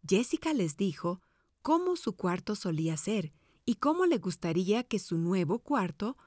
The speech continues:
fuese más bonito. Sus amigos le escucharon con consideración,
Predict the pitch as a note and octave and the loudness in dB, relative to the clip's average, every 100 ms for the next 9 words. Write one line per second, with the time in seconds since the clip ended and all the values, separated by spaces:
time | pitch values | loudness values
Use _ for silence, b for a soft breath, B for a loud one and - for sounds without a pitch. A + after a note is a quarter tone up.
0 | b b - F3+ D#3 F#3 F#3 D#3 C#3+ D#3+ | b b 0 2 2 2 2 0 -2 -4
1 | E3 C4 - - D#3 D#3+ _ _ _ _ | 0 0 -2 -4 -4 -6 _ _ _ _
2 | _ _ _ - C#4 C4+ C4 C4 D4 E4+ | _ _ _ -6 -2 2 2 2 2 0
3 | E4+ C4 - E3 G3 G3+ F3 D3+ D#3+ E3 | 0 -2 -2 -4 -2 -2 -2 -2 -2 -4
4 | E3+ E3 F#3 F#3 F#3 G3 - E3 D#3+ | -4 -4 -4 -2 -2 -4 -2 -2 -2